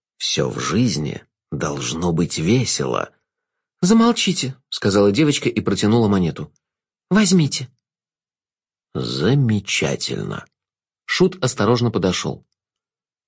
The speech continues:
"Вот и развязка. Я дам вам шесть.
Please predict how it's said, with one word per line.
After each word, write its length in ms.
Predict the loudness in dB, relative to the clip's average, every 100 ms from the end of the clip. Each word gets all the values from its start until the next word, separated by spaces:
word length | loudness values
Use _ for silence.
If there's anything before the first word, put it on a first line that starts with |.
| _
"Вот 520 | -4 -2 0 0 -2 _
и 100 | -2
развязка. 760 | -2 -2 -4 -6 -6 -8 -10 -12 _ _ _ _ _ _
Я 280 | 0 0 0
дам 360 | 0 0 0
вам 240 | 0 -4 -4
шесть. 580 | -2 -2 -4 -6 -8